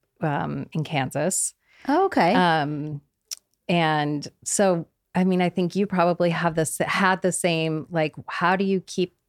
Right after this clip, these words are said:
Speaker 1: them grounded
Speaker 2: Mm-hmm.
Speaker 1: when they're going to schools? I mean, you know, my daughter's in the public school, but, uh, my son's in a private school, go-, and he's got fancy friends
Speaker 2: Yeah.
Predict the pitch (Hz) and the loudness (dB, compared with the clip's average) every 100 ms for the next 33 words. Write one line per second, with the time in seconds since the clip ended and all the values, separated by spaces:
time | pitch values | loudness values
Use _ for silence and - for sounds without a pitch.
0 | _ 170 160 156 156 277 320 294 294 269 | _ 0 2 0 0 2 4 4 2 2
1 | 254 233 220 143 151 262 160 - 160 156 | 2 2 0 -4 -4 -6 -8 -6 -2 0
2 | 156 147 151 151 151 160 160 151 - - | 0 -2 -6 -6 -4 -4 -4 -6 -8 -4
3 | 160 156 151 147 139 - - 165 151 147 | -2 0 -2 -4 -6 -12 -4 -2 0 -2
4 | - _ _ - 180 139 143 147 185 185 | -6 _ _ -8 -4 -4 -4 0 2 2
5 | 170 156 139 170 196 208 - 226 233 233 | 0 -2 -2 0 0 0 -2 0 2 0
6 | 208 160 - 160 147 147 147 - 175 160 | 0 -2 -2 -2 -2 -2 -4 -2 -2 -2
7 | 151 - 143 135 - 170 160 156 147 147 | -4 -2 -4 -4 -6 -2 -2 -2 -4 -4
8 | 160 165 156 - - - - 139 - - | -4 -4 -4 -6 -8 -8 -10 -10 -6 -2
9 | 214 190 180 170 - - 165 | 0 0 -2 -2 -4 0 2